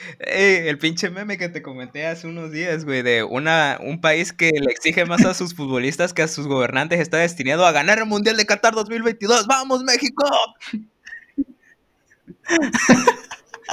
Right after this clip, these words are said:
Speaker 2: La neta, <laughs> la neta. Bueno, mira, yo tampoco ya no veo tanto fútbol, güey, porque, pues, hay cosas que hacer, la neta.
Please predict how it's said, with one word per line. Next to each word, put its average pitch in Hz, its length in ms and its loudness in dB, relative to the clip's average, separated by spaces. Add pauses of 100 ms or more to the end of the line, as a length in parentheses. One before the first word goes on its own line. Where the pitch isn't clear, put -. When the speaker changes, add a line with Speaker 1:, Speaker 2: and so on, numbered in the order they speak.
(960)
Speaker 2:
La 156 180 6
neta, 233 280 6
<laughs> 220 80 8 (1200)
la 151 140 2
neta. 170 260 6
Bueno, 190 300 8
mira, 170 260 8
yo 196 160 6
tampoco 254 340 8
ya 247 440 6
no 185 160 6
veo 214 180 8
tanto 214 260 6
fútbol, 262 300 4
güey, 240 140 8
porque, 202 260 0
pues, 139 180 -6
hay 143 120 4
cosas 180 240 4
que 165 100 4
hacer, 220 260 6
la 160 120 6
neta. 214 420 4